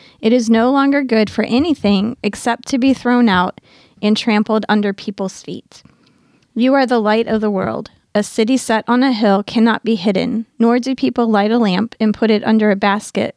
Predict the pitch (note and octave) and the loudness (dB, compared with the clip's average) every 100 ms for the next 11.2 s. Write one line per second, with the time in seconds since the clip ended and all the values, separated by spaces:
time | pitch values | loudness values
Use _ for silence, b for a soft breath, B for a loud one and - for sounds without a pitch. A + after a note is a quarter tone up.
0 | - A3 - A3+ A#3 - A#3 G#3 G3 - | -4 -2 2 2 2 0 -2 0 -2 -6
1 | _ B B B - A#3 A3+ A#3+ A3+ G#3+ | _ B B B 0 0 2 0 0 0
2 | A3+ B3+ - A#3+ G#3+ A3 A3+ A3 G#3+ G3+ | 0 0 -2 -2 0 0 0 0 -2 -4
3 | - A#3+ - - b b b b A#3 B3 | -8 -8 -18 -20 b b b b 2 2
4 | - B3 C#4+ C4 A3 A3+ A3 A3 - C4 | 2 0 2 2 2 0 0 -2 0 0
5 | A#3+ G#3+ - - A3 B3+ C4+ - C4 - | 0 -2 -4 -4 -2 -2 -4 -4 -4 -2
6 | G#3 G#3 G3+ G#3 - b b b - A#3 | -4 -4 -6 -10 -18 b b b -4 -2
7 | A3 G#3 - A3+ B3 B3 A3 - - A#3+ | 0 -2 -2 0 0 0 -2 -6 -8 -4
8 | C4+ C#4+ C#4+ C4+ A#3+ G#3 G3 - - A3+ | -4 -2 -4 -4 -4 -4 -6 -14 -10 -6
9 | A3+ A3+ G#3 G#3 G3+ G#3 G#3 - A3 A3 | -4 -4 -8 -6 -4 -2 -4 -6 -4 -4
10 | - G3+ F#3+ G3+ G3 G#3+ G3 A3 G3+ G#3+ | -2 -2 -2 -2 -2 -4 -4 -6 -6 -6
11 | - - | -10 -14